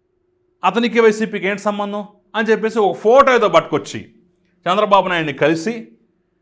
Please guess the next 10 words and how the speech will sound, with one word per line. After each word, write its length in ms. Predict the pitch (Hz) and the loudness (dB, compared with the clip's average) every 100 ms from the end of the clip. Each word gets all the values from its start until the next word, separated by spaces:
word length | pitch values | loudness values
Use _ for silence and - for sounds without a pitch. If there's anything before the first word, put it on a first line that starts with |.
| _ _ 156 | _ _ -2
చంద్రబాబు 340 | 202 208 202 | 0 2 2
నాయుడికి 300 | 185 170 160 | 2 -2 0
ఏదో 140 | 151 131 | 0 0
గిఫ్ట్ 300 | 131 143 175 | -4 -4 -6
ఇచ్చి 440 | 170 214 240 220 _ _ 143 | -4 -8 -10 -14 _ _ -6
ఆయనకు 180 | 156 | -4
శాలువా 380 | 156 180 196 208 | 0 2 4 4
కప్పినటువంటి 480 | 185 180 180 165 156 | 2 0 -4 -4 -4
ఒక 120 | 147 | -6
ఫోటో, 600 | 135 - 220 220 123 - | -4 2 2 2 -4 -6